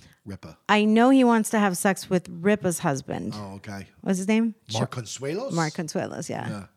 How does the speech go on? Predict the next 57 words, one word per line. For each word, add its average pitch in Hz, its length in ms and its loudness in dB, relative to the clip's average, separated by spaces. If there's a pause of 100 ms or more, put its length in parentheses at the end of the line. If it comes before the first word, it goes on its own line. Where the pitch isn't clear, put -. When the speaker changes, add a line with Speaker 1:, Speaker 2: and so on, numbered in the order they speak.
(480)
Speaker 2:
So. 156 420 0 (540)
Speaker 1:
Yeah, 127 320 -2
all 185 80 -2
right. 180 200 0 (260)
Well, 139 240 -6 (160)
maybe 156 180 2
we 214 80 2
can 220 100 0
have 196 140 0
a 135 40 -2
six-way. 131 600 -2 (380)
We 117 100 -6
could 117 140 -4
just 127 300 -4
ring 151 200 0
a 147 60 2
bell 160 340 4
and 110 180 -6
tag 139 300 2
in 135 180 0
and 135 180 0
Speaker 2:
I 262 80 4
don't 330 100 4
Speaker 1:
tag 147 60 4
Speaker 2:
wanna 339 140 2
Speaker 1:
in 311 60 2
Speaker 2:
have 247 120 4
Speaker 1:
and - 80 0
Speaker 2:
sex - 160 -2
Speaker 1:
out. - 40 -16
Speaker 2:
with 170 100 -8
those 160 200 -6
Speaker 1:
<laughs> - 0 -
Speaker 2:
people. 160 260 -4
Speaker 1:
No, 202 220 4
you 165 120 0
don't? - 20 2 (180)
Speaker 2:
No, 233 40 4
I 233 100 2
don't. 220 220 2
Speaker 1:
No, 277 260 -4
all 214 160 -4
right. 208 200 -2 (840)
Speaker 2:
Who's 247 160 -2
Speaker 1:
All - 60 4
Speaker 2:
your 320 100 4
Speaker 1:
right. - 80 2
Speaker 2:
person? 190 460 0 (140)
If 190 180 -2
you 214 160 2
had 240 580 4
to 277 60 0
have 262 220 2
sex 226 320 -2
with 208 140 -4
a 180 80 0
housewife. 160 720 -6